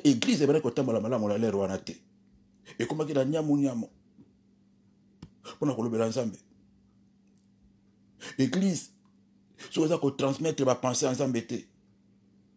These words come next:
Église, soki eza kotransmettre volonté ya Nzambe te. Eza korecevoir volonté ya Nzambe te. Eza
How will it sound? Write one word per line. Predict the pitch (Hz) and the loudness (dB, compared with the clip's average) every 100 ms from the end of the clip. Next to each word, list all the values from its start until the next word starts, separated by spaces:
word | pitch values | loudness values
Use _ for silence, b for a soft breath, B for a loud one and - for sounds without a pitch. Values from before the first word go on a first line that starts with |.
| _ _ _ _ _ _ _ B B | _ _ _ _ _ _ _ B B
Église, | 143 139 202 - - _ _ _ _ - | 6 6 2 0 -10 _ _ _ _ -16
soki | B 165 | B 2
eza | 170 | 4
kotransmettre | 147 135 - - 139 160 156 139 | 2 0 -2 -2 -2 0 0 2
volonté | 127 127 156 | 2 2 2
ya | |
Nzambe | 139 139 123 | 2 0 -2
te. | 113 123 - _ _ _ _ _ _ _ _ _ _ _ B | -4 -8 -10 _ _ _ _ _ _ _ _ _ _ _ B
Eza | 123 120 | -2 0
korecevoir | - 120 110 - 104 98 95 131 131 127 147 151 | 0 0 -2 -8 -12 -10 -4 -2 0 2 2 2
volonté | 120 117 139 | 0 0 0
ya | |
Nzambe | 127 131 117 | 0 0 -2
te. | - 120 - _ _ _ _ _ _ _ _ _ _ _ _ - B B _ _ _ _ _ | -4 -10 -10 _ _ _ _ _ _ _ _ _ _ _ _ -20 B B _ _ _ _ _
Eza | 113 117 127 | -6 -4 -4